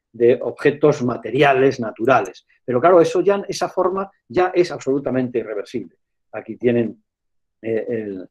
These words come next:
el verano, aquí está el otoño y aquí está el invierno. Claro, cuando uno dice que es irreversible, ¿de qué está hablando? Pues que, en,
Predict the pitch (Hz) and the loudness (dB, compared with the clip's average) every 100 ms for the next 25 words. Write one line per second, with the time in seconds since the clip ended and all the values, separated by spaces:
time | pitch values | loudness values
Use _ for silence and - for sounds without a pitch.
0 | _ _ _ - 110 104 110 147 165 170 | _ _ _ -10 -8 -4 2 4 6 6
1 | 180 175 _ _ _ _ _ - 123 117 | 4 -2 _ _ _ _ _ -6 -2 0
2 | 117 127 127 165 160 156 160 _ - 110 | 2 4 6 6 6 2 0 _ -8 -8
3 | 107 117 123 117 110 117 117 98 92 _ | -8 -4 0 0 2 0 0 -8 -18 _
4 | _ _ 190 185 - - 160 151 151 170 | _ _ 4 4 4 -2 2 4 6 6
5 | 220 226 220 - 175 170 - - _ _ | 6 4 2 2 2 2 -8 -20 _ _
6 | _ _ _ - 151 165 196 175 151 143 | _ _ _ 0 2 4 2 4 4 2
7 | 185 170 151 151 - 139 131 104 92 - | 0 4 4 2 0 2 2 0 -8 -18
8 | _ _ 123 117 - 131 131 135 127 | _ _ -6 -6 -4 0 0 -2 -8